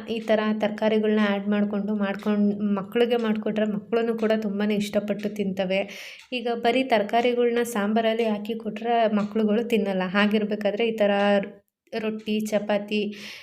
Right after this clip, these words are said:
ಆ, ದೋಸೆ ಇಂಥವುಗಳಿಗೆ ನಾವು ತರಕಾರಿನ ಮಿಕ್ಸ್ ಮಾಡಿಬಿಟ್ರೆ ಅವು ಮಕ್ಕಳು ಕೂಡ, ಆ, ಏನೋ ಕಲರ್‌ಫುಲ್ಲಾಗಿದೆ ಅಲ್ವಾ, ತುಂಬ ಡಿಫ್ರೆಂಟಾಗಿದೆ ಅಂತ ಅಂದ್ಬಿಟ್ಟು ಮಕ್ಳೂ ತುಂಬ ಇಷ್ಟಪಟ್ಟು ತಿಂತಾರೆ. ಒಂದ್ಸಲ ನಿಮ್ಮ ಮಕ್ಳಿಗೆ ಮಾಡಿಕೊಟ್ಟು ನೋಡಿ, ತುಂಬಾ ಇಷ್ಟಪಡ್ತಾರೆ.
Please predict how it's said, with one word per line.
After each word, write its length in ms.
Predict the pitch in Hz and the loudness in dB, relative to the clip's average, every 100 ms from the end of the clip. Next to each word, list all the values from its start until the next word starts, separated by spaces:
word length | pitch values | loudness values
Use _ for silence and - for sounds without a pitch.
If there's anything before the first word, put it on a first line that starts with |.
| - _ - 233 | -20 _ -12 -8
ಆ, 100 | 220 | -4
ದೋಸೆ 440 | 214 214 220 214 | -2 -4 -2 -2
ಇಂಥವುಗಳಿಗೆ 560 | 214 220 226 220 220 240 | -2 -2 -2 -2 -4 -4
ನಾವು 200 | 220 220 | -4 -6
ತರಕಾರಿನ 480 | 202 - 214 226 226 | -8 -6 -4 -4 -2
ಮಿಕ್ಸ್ 300 | 208 208 - | -4 -6 -6
ಮಾಡಿಬಿಟ್ರೆ 400 | 208 190 208 277 | -6 -6 -6 -4
ಅವು 440 | 247 208 254 262 - - - | -2 -2 -4 -6 -10 -20 -10
ಮಕ್ಕಳು 340 | 220 214 277 | -8 -2 -2
ಕೂಡ, 200 | 269 247 269 330 - - | 0 0 0 -2 -6 -8
ಆ, 120 | 254 | -4
ಏನೋ 280 | 233 220 240 | 0 2 2
ಕಲರ್‌ಫುಲ್ಲಾಗಿದೆ 880 | 254 226 226 226 - 220 214 214 208 | 0 2 2 2 0 0 0 0 0
ಅಲ್ವಾ, 260 | 202 202 202 | 0 0 -2
ತುಂಬ 240 | 214 220 | -2 -2
ಡಿಫ್ರೆಂಟಾಗಿದೆ 800 | 220 214 226 214 208 196 202 202 196 - _ | 0 -2 -2 0 -2 -2 -2 -2 -6 -16 _
ಅಂತ 140 | 226 240 | -10 -8
ಅಂದ್ಬಿಟ್ಟು 300 | 226 226 277 | -8 -4 -2
ಮಕ್ಳೂ 460 | 226 214 233 240 254 | -2 -4 -2 0 0
ತುಂಬ 240 | 220 214 | 0 0
ಇಷ್ಟಪಟ್ಟು 560 | 214 214 214 214 214 220 | -2 -2 -4 -4 -4 -4
ತಿಂತಾರೆ. 380 | 208 190 202 | -6 -6 -4
ಒಂದ್ಸಲ 440 | 214 220 247 269 262 | 0 2 0 -2 -2
ನಿಮ್ಮ 260 | 254 240 214 | -2 -2 -4
ಮಕ್ಳಿಗೆ 600 | 214 226 226 233 226 - | -6 -6 0 0 0 -2
ಮಾಡಿಕೊಟ್ಟು 520 | 214 214 220 226 220 214 | 0 0 2 0 0 2
ನೋಡಿ, 440 | 208 208 208 294 | 2 2 2 0
ತುಂಬಾ 380 | 247 214 233 233 | 0 0 0 2
ಇಷ್ಟಪಡ್ತಾರೆ. 720 | 214 - 202 196 - 196 | 0 0 -4 -4 -4 0